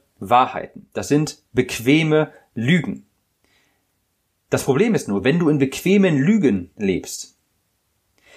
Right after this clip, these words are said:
geht es dir vielleicht für den Moment gut, wo du dir diese Lüge einreden kannst. Aber du kannst nicht wachsen, du kannst daran nichts ändern, dann kannst du die,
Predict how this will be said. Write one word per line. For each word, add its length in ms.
geht 180
es 100
dir 120
vielleicht 260
für 120
den 120
Moment 380
gut, 320
wo 140
du 100
dir 180
diese 400
Lüge 380
einreden 460
kannst. 520
Aber 380
du 140
kannst 480
nicht 240
wachsen, 320
du 80
kannst 300
daran 240
nichts 240
ändern, 300
dann 120
kannst 240
du 40
die, 260